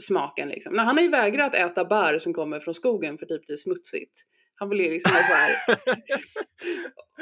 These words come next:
Speaker 1: och
Speaker 2: Åh, vad han är osvensk.
Speaker 1: Ja, men, men han har så här smakat smultron, erkänt att smultron är gott, också börjat tycka att det är gott med kantareller, att, att, liksom, han ser fram emot att äta kantareller.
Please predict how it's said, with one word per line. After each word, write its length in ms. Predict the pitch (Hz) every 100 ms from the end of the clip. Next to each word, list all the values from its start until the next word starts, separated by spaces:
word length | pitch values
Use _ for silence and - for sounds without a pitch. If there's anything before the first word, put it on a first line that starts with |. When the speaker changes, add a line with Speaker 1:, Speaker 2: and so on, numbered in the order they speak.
| 370 330 311 285 _ _
Speaker 1:
och 480 | - 104 82 101 - 196
Speaker 2:
Åh, 440 | 220 214 208 202
vad 120 | 202
han 160 | 208 208
är 100 | 208 220
osvensk. 500 | 208 - 220 233 254
Speaker 1:
Ja, 540 | 285 311 330 - 185 233
men, 140 | 311
men 160 | 294 339
han 100 | 392
har 60 |
så 80 | 311
här 320 | 208 196 220
smakat 520 | - 247 269 262 254
smultron, 640 | 254 262 220 208 208 196 190
erkänt 380 | 233 226 220 240
att 80 | 202
smultron 420 | - 220 - 190
är 40 | 180
gott, 320 | 190 220 -
också 260 | 208 - 214
börjat 580 | 196 214 185 190 -
tycka 300 | - 202 202
att 120 | 175 175
det 60 |
är 160 | 175 175
gott 260 | 175 170 -
med 140 | 165
kantareller, 840 | - 160 170 185 220 247 254 254 -
att, 260 | - 165 -
att, 280 | 175 - 175
liksom, 220 | 170 175
han 120 | 165
ser 140 | 165 180
fram 300 | 233 233 226
emot 200 | 214 202
att 100 | 185
äta 100 | 190
kantareller. 640 | 196 185 185 180 180 185